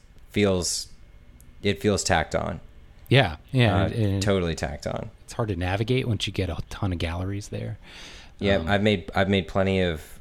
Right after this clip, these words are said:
Speaker 1: mistakes and uploaded things with wrong file names into the wrong galleries, uh, things like that, just 'cause it's just a lot of right clicking and figuring stuff out,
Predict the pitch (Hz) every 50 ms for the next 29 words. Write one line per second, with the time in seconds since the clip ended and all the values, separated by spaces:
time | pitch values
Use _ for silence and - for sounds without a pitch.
0 | - - - 95 95 - - - 95 87 87 82 - - - - - - - -
1 | - 90 87 87 85 82 - 90 90 - - 90 87 87 85 85 80 - 90 85
2 | 80 76 78 - - 85 82 80 78 - - 95 98 95 95 95 92 92 92 90
3 | 90 90 87 87 87 82 - - - - 87 80 80 80 76 76 78 80 78 92
4 | 92 95 92 92 90 87 87 85 85 85 85 85 85 82 82 80 - - - -
5 | - - - - 82 87 80 80 78 - 95 87 - 90 82 - 90 85 82 -
6 | 87 85 - - 87 80 73 73 - - - - - - - - - - - 98
7 | 90 - - - 98 92 - 92 87 87 87 90 90 90 87 82 85 87 87 -
8 | - - 95 90 82 - 90 87 85 85 82 80 76 73 - - - 90 78 80
9 | 80 80 78 73 - - 85 76 - - 80 78 78 73 73 -